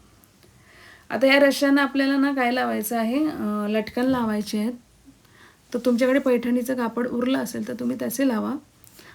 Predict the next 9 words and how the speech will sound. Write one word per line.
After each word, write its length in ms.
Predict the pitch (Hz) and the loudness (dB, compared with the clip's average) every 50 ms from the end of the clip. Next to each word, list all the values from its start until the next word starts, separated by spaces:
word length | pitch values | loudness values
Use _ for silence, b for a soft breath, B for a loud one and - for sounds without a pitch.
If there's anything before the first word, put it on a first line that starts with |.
| B B - | B B -8
अ, 200 | 226 220 220 220 | -4 -2 0 0
मी 180 | 233 254 247 | 2 2 4
ह्या 100 | 262 277 | 4 2
पिंकवाल्या 520 | 269 - 269 262 240 247 269 262 262 254 247 | 2 2 0 0 0 0 0 0 0 0 0
कपड्याचेच, 540 | 247 214 220 233 226 214 226 254 247 247 | -2 -2 -2 -2 -2 -2 -2 -4 -2 -2
अ, 120 | 233 214 208 | -2 0 0
लटकन 340 | 208 202 196 - - 214 208 | 0 -2 -4 -4 -4 -4 -4
लावणार 400 | 208 208 202 196 202 202 196 196 | -2 -2 -2 -2 -2 -2 -2 -2
आहे. 280 | 196 196 208 226 269 | -4 -4 -2 -2 -4